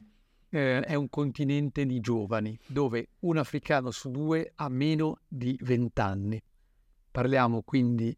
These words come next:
ehm, di, ehm, società,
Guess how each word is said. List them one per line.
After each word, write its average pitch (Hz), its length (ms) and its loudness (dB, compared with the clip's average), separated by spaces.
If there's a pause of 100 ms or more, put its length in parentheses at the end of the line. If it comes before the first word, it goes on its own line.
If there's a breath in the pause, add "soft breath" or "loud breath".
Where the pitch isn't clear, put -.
(120)
ehm, 107 600 -2 (160)
di, 123 300 2
ehm, 110 520 -2
società, 117 680 0